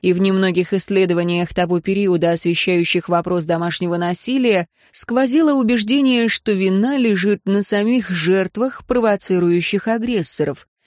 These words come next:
Прошли десятилетия, прежде чем в сознании людей укоренилась сама идея ответственности мужчин за насилие. Создание убежищ стало первой попыткой государства отреагировать на насилие интимного партнера,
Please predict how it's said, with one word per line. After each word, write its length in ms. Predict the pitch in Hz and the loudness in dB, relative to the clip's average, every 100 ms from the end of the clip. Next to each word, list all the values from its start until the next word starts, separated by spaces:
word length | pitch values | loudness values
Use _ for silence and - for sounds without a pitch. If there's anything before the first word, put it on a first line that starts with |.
| _ - | _ -2
Прошли 460 | 185 190 233 240 | 0 2 2 2
десятилетия, 840 | 208 226 - 262 262 285 208 180 175 | 2 -2 -2 0 2 2 2 2 2
прежде 380 | 175 175 156 170 | 2 0 0 -2
чем 260 | - 170 | -2 -2
в 60 | - | -2
сознании 680 | 180 175 180 180 175 180 | 0 0 0 0 2 2
людей 380 | 180 185 175 233 | 2 0 0 2
укоренилась 640 | 202 185 202 202 214 196 | 2 0 0 2 2 2
сама 520 | - - 196 196 190 190 | 0 0 0 2 2 0
идея 420 | 180 190 185 185 | 2 2 2 0
ответственности 840 | 185 190 175 - 185 180 175 - | 0 -2 -2 -2 0 0 -2 -2
мужчин 480 | 185 190 - 196 175 | 0 0 -2 0 0
за 160 | 156 180 | 0 0
насилие. 680 | 208 214 233 202 156 147 - _ _ _ | 0 -2 -2 0 2 0 -4 _ _ _
Создание 760 | - 220 214 226 285 262 240 233 | -2 0 2 2 4 4 2 0
убежищ 680 | 208 202 185 277 220 175 - - | 0 0 0 0 0 0 -2 -6
стало 420 | - - 269 262 | -6 -2 0 0
первой 380 | 247 262 240 226 | 0 0 2 0
попыткой 560 | 214 214 226 226 - 202 | 0 -2 -2 -2 0 -2
государства 840 | 170 190 196 180 233 226 - 185 | 0 -2 0 0 0 -2 -2 0
отреагировать 760 | 185 196 196 190 208 208 190 - | 0 0 0 0 0 0 0 0
на 80 | 190 | 0
насилие 680 | 185 185 214 202 196 190 | 0 -2 0 2 2 2
интимного 540 | 190 180 196 185 175 175 | 0 0 0 0 0 -2
партнера, 640 | 170 175 - 233 269 190 | -2 -4 -2 0 0 0